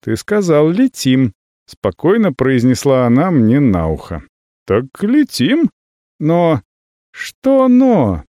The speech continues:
По-твоему, я здесь останусь? Скажи "да", и я сверну тебе шею, обещаю". "Мортогар, она ведь свернет",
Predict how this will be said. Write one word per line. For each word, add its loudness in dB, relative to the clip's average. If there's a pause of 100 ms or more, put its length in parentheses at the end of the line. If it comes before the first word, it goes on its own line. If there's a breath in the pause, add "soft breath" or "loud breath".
(100)
По-твоему, 0
я 2
здесь -2
останусь? -2 (320)
Скажи 0
"да", -2
и 0
я 2
сверну 0
тебе -2
шею, -2
обещаю". -2 (540)
"Мортогар, -2 (100)
она 0
ведь -4
свернет", 0